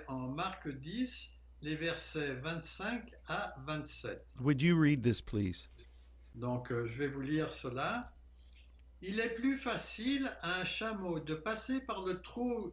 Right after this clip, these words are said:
Speaker 1: le trou d'une aiguille qu'à un riche d'entrer dans le royaume de Dieu. » Mais les disciples furent encore plus étonnés, et ils se dirent les uns aux autres, « Qui peut, mais qui peut être sauvé ? »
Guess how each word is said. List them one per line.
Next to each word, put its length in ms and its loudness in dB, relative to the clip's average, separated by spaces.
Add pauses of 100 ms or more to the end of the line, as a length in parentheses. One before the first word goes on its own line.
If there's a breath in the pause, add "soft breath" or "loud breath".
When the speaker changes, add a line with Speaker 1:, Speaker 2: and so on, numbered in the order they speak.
Speaker 1:
le 240 0 (100)
trou 280 -2
d'une 240 0
aiguille 680 0 (680)
qu'à 360 2
un 160 0
riche 460 0
d'entrer 540 -2
dans 180 -2
le 80 2
royaume 560 0
de 100 -2
Dieu. » 380 -8 (1000)
Mais 480 0
les 180 -4
disciples 720 -4 (160)
furent 640 -6
encore 500 -4
plus 380 2
étonnés, 680 -2 (480)
et 120 2
ils 80 -2
se 180 0
dirent 400 -2
les 260 -4
uns 100 0
aux 300 -4
autres, « 580 -2 (500)
Qui 520 2
peut, 240 -2
mais 340 -2
qui 280 2
peut 240 -2
être 160 -2
sauvé ? » 600 -2